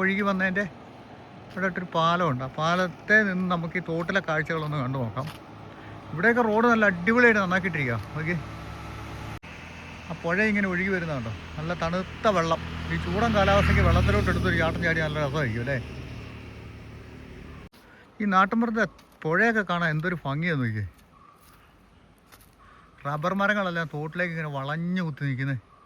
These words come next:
ഇതിലേ ഇങ്ങനെ താഴോട്ടൊരു വഴിയൊക്കെ പോകുന്നുണ്ടേ, ആ തോട്ടറമ്പിൽ കൂടെ. ഇപ്പം ഞാൻ നിൽക്കുന്നതേ കോട്ടയം ജില്ലയിലാണ് കേട്ടോ.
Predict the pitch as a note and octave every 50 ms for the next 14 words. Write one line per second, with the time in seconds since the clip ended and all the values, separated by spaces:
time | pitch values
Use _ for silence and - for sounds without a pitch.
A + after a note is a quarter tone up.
0 | - _ _ _ _ _ _ _ _ _ _ _ _ _ _ _ _ _ _ -
1 | - - - - - - - - - - - - - - - F3 E3 F#3+ G#3+ A#3+
2 | B3+ B3+ B3 B3 B3+ B3 A#3 G#3+ G#3 A3+ A#3 B3+ A#3+ B3 B3+ A#3+ A#3 A3+ A3+ A3
3 | A3 G3 F3 F3 F3 E3 C#3 B2 C3+ D3+ D3 - - - - - - - - -
4 | - - - - - - - - - - - - - - - - - - - -
5 | - - - - - - - - - - - - - - - - D#3+ E3+ - F3+
6 | F#3 F#3+ F#3 G#3 A3 G#3+ A3+ A3 G#3 A3+ G3+ D#3 A#2 - - - - - - -
7 | - - - - - - - - - - - - - - - - - - - -
8 | - - - - - - - - - - - - - - - - - - - -
9 | - - C2 - - - - - - B1+ B1+ B1+ B1+ B1+ B1+ B1+ B1 B1 B1 B1
10 | B1 - - - - - - - - - - D#3+ - - C4 C#4 C#4 C#4 C4+ C4+
11 | B3+ C4 B3+ B3+ B3+ G#3 E3 B2 - - - - - - - - - - - -
12 | - - - - F3 F3 E3+ A3 A3+ A3+ A#3+ A#3 A#3 G#3+ F3+ C#3+ C3+ B2+ C#3+